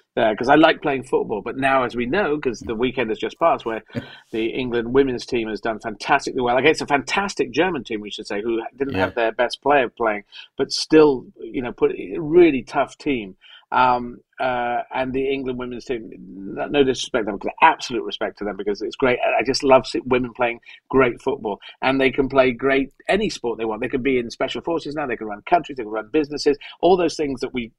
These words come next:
Speaker 1: that men have been <laughs> blocking women from do, to do, they can now do. So I thought my football playing was a very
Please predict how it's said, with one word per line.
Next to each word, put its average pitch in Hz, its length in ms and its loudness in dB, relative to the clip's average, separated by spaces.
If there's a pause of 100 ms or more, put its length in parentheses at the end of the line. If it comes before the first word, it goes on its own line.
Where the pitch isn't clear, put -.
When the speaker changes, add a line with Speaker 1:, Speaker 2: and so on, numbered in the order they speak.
Speaker 1:
that 123 180 -6
men 147 220 0
have 131 100 -2
been 123 140 -6
<laughs> 123 60 -6
blocking 131 280 -2
women 131 200 2
from 113 160 -8
do, 117 200 -4 (300)
to 123 80 -8
do, 120 340 2 (220)
they 127 100 0
can 127 140 -4
now 113 180 -2
do. 110 260 2
So 139 280 2
I 180 260 8 (140)
thought 147 280 -4
my 139 180 -2
football 139 360 -4
playing 120 280 -4
was 117 120 -10
a 110 80 -14
very 117 240 -6